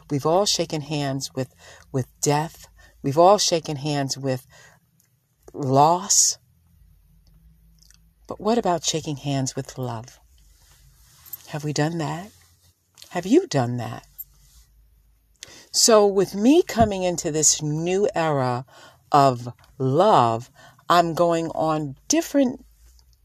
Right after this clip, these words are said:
in, like, a different way, you know. Um, I know what it's like to complain. I know what it's like to hurt. I know what it's like to have fear.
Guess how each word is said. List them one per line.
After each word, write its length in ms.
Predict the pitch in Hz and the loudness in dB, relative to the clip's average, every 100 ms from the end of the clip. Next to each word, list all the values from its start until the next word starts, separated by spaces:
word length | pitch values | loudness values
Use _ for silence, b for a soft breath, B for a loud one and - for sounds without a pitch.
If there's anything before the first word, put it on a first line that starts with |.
| _ | _
in, 160 | - 220 - | -8 -6 2
like, 180 | 226 214 | 4 4
a 80 | 202 | 2
different 300 | 202 190 170 | -2 -2 -4
way, 320 | 156 120 - - b b b b b | -2 -4 -8 -18 b b b b b
you 100 | 151 | -8
know. 340 | 147 143 135 135 b b b - | -6 -4 -6 -8 b b b -10
Um, 520 | 156 147 143 143 147 _ _ _ - - | -8 -6 -8 -12 -16 _ _ _ -20 4
I 160 | 240 247 | 6 6
know 300 | 202 202 226 | 4 6 8
what 140 | 220 | 6
it's 180 | 202 - | 4 0
like 180 | 185 - | -2 -2
to 80 | 180 | -8
complain. 640 | 170 151 165 156 151 147 B B B 180 | -8 -6 -4 -4 -4 -8 B B B 2
I 100 | 185 | 4
know 240 | 185 208 | 6 8
what 140 | 226 | 8
it's 160 | 208 - | 6 4
like 200 | 160 156 | 0 0
to 100 | - | -6
hurt. 400 | 135 135 139 - B B B - | -6 -4 -4 -10 B B B 2
I 140 | 190 | 2
know 240 | 196 226 | 6 8
what 100 | 247 | 8
it's 140 | 208 - | 6 4
like 180 | 165 - | 4 2
to 80 | |
have 160 | 156 143 | 0 0
fear. 460 | - 143 135 131 | 0 -6 -4 -4